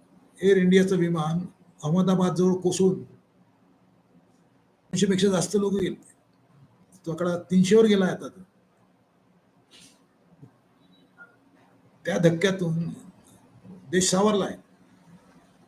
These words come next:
तर,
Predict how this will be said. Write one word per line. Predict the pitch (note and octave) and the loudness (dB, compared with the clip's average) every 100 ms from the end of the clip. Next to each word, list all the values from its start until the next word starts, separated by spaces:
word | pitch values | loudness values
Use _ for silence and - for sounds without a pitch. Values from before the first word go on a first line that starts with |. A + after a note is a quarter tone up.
| _ _ _ _ _ _ _ _ _ _ _ _ _ _ _ _ _ _ _ _ _ _ _ _ _ _ | _ _ _ _ _ _ _ _ _ _ _ _ _ _ _ _ _ _ _ _ _ _ _ _ _ _
तर, | - | -20